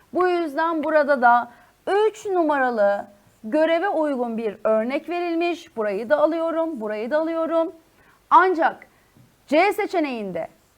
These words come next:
özne ile ilgili bir görev seçeneklerde yer almadığı için cevabımız ne oldu arkadaşlar? C seçeneği oldu.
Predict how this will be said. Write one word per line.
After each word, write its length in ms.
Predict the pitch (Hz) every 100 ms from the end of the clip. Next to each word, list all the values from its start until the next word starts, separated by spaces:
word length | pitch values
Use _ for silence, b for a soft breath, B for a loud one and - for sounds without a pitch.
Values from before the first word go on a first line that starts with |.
| -
özne 580 | 294 320 294 349 453
ile 200 | 427 381 339
ilgili 360 | 330 330 330
bir 140 | 330 294
görev 440 | 294 320 320 311 294 b b -
seçeneklerde 720 | 320 349 330 339 330 330 320
yer 360 | 330 330 320 311
almadığı 600 | - 359 349 254 214 208
için 520 | - 349 349 349 339 B B B
cevabımız 600 | 359 320 294 247 240 240
ne 80 | 311
oldu 200 | 311 262
arkadaşlar? 580 | 233 247 254 359 349 240
C 380 | 330 302 330 311
seçeneği 440 | 302 285 269 277
oldu. 380 | - 233 196 180